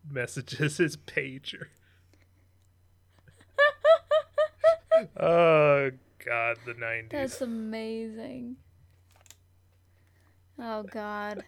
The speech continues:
Speaker 2: Ah, beepers.
Speaker 1: Beepers. They still make 'em. Doctors use 'em, I think.
Speaker 2: Yeah, it's like an, it's like an easier way. I mean, eh, they're not a, it's, they're a very situational item at this point.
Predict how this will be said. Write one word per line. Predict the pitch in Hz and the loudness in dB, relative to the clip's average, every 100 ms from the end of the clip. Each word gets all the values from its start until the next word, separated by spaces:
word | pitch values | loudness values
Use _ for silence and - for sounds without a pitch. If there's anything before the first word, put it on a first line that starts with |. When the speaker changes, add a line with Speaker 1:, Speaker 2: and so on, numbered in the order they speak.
| _ | _
Speaker 2:
Ah, | 240 254 254 247 - | 4 8 8 6 -2
beepers. | 196 196 196 202 196 - - _ _ _ _ - - | -14 -12 -10 -10 -12 -16 -20 _ _ _ _ -20 -16
Speaker 1:
Beepers. | - - - - - - - - - - _ _ _ _ _ _ _ _ _ _ _ | -16 -14 -10 -8 -8 -10 -14 -20 -20 -20 _ _ _ _ _ _ _ _ _ _ _
They | 151 151 | -2 -2
still | - 240 | 0 0
make | 214 226 233 | 0 -2 -2
'em. | 185 185 - _ _ - | -4 -4 -12 _ _ -4
Doctors | 147 180 156 135 | -2 -2 -6 -4
use | 127 123 131 | -2 -2 -4
'em, | 127 | -4
I | 117 | -4
think. | 131 123 117 - - - - - | -4 -4 -6 -12 -16 -18 -18 0
Speaker 2:
Yeah, | 349 302 254 247 | 6 8 6 4
it's | 240 | 0
like | 254 233 | -6 -6
an, | 240 220 | -6 -8
it's | 220 220 | -10 -8
like | 226 | -8
an | 214 208 | -8 -8
easier | 208 214 214 | -10 -10 -8
way. | 196 - | -8 -2
I | 302 | 0
mean, | 571 571 571 - | 2 0 -2 -4
eh, | 262 294 | -2 2
they're | 349 392 | 2 2
not | 403 466 508 | 2 2 2
a, | 285 - _ - - 226 - | -2 -10 _ -16 -14 -14 -2
it's, | 294 311 - | 0 0 2
they're | 302 339 349 | 6 6 6
a | |
very | 339 381 453 | 2 2 0
situational | - 349 - 311 233 220 226 - 220 214 202 - | -2 -6 -4 -6 -4 -6 -6 -10 -8 -4 -2 -2
item | 180 190 170 165 | -2 -4 -8 -14
at | 170 175 | -16 -12
this | 196 185 | -12 -12
point. | - - 180 - - | -14 -14 -14 -14 -16